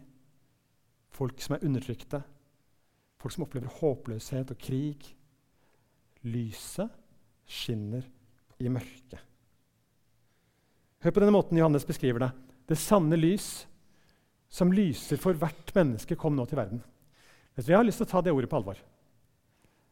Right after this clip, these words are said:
Og det betyr at Jesu komme til denne jord, det har konsekvenser for alle mennesker.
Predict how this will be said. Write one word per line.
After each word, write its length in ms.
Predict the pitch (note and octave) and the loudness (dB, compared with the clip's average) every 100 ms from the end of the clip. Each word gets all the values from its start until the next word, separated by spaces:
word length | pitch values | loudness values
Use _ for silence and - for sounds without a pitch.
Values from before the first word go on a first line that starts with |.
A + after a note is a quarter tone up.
| _ _ _ _ _ _ _ - _ - | _ _ _ _ _ _ _ -20 _ 2
Og 80 | |
det 120 | D3+ G3+ | 6 6
betyr 340 | C4 G#3+ - - - _ _ - | 6 2 2 -4 -20 _ _ -14
at 160 | D#3 - | -10 0
Jesu 320 | C#3+ D#3 A#3 - | 2 2 0 0
komme 240 | - C3+ | 0 2
til 160 | F3+ E3 | 2 2
denne 140 | D3 | 4
jord, 180 | F3 C4 - - _ _ _ _ _ _ _ _ _ _ _ _ _ _ - | 2 -2 -10 -20 _ _ _ _ _ _ _ _ _ _ _ _ _ _ 2
det 80 | D3+ | 2
har 80 | D#3 | 4
konsekvenser 480 | F#3+ F#3 D#3 B2+ D#3 | 0 0 -2 -2 -4
for 80 | |
alle 160 | E3 B2 | -4 -2
mennesker. 340 | B2+ F#2+ - | -4 -6 -14